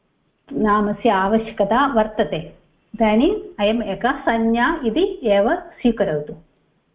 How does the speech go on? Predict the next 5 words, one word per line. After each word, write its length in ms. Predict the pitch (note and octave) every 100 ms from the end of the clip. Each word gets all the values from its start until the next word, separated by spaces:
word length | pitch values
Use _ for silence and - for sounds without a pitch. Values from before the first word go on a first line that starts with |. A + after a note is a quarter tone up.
| _ _ _ _ _ _ _ _ _ _ _ _ G#3+
एका 420 | G3+ G3+ G#3 B3+
संज्ञा 680 | - G3 F3 F3 G3+ - - _ _ _ _ _ A#3
इति 200 | A3+ C4+
एव 240 | F#3+ A#3+
स्वीकरोतु। 540 | C#4 G#3+ F#3 E3 D#3+